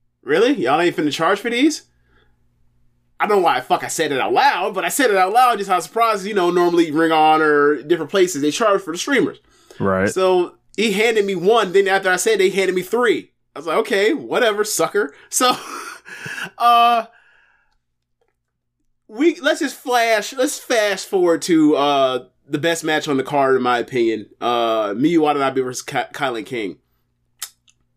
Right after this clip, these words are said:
Speaker 1: So, uh, Miyu comes out. It's time to throw the streamers.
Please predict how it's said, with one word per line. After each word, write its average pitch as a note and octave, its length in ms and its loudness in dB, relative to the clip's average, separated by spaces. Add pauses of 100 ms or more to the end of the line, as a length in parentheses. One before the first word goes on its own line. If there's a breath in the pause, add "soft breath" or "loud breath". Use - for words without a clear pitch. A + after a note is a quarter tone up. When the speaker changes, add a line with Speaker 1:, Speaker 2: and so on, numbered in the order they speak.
(220)
Speaker 1:
So, E3+ 520 0 (460)
uh, D#3+ 580 2 (960)
Miyu B3 520 0
comes G#3 320 -4
out. E3 380 0 (100)
It's F3 160 -4
time F#3+ 240 -4
to E3 60 -6
throw F3 180 -4
the D#3 60 -4
streamers. C#3 580 -2